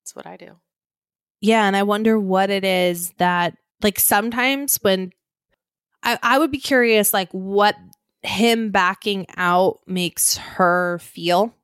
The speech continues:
Speaker 1: Mm, mm-hmm. Rejected or disrespected or unimportant or something.
Speaker 2: Yeah. Like,
Speaker 1: Yeah.
Speaker 2: what's happening there to where that
Speaker 1: Mm-hmm.
Speaker 2: bothers you?
Speaker 1: Right.
Speaker 2: Um, okay.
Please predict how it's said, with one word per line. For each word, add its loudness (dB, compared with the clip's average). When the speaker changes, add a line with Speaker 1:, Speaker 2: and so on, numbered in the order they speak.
Speaker 1:
Mm, -12
mm-hmm. -18
Rejected -4
or -6
disrespected -4
or -14
unimportant -12
or -12
something. -10
Speaker 2:
Yeah. 0
Like, -8
Speaker 1:
Yeah. 2
Speaker 2:
what's 2
happening -2
there 2
to -4
where 0
that 2
Speaker 1:
Mm-hmm. -10
Speaker 2:
bothers -4
you? -10
Speaker 1:
Right. -6
Speaker 2:
Um, -2
okay. -2